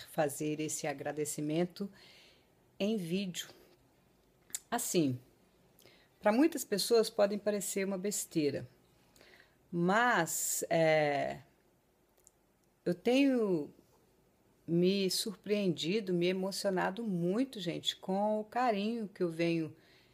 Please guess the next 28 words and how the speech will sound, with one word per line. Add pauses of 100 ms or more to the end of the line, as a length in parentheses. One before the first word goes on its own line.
(240)
recebendo (140)
aqui
nesse
canal. (140)
É
como
eu
disse
naquela
tag,
a
única
coisa
que
eu
me
arrependo
na
vida (960)
é
de
não
ter
entrado (240)
pro
YouTube (160)
antes. (1120)
É,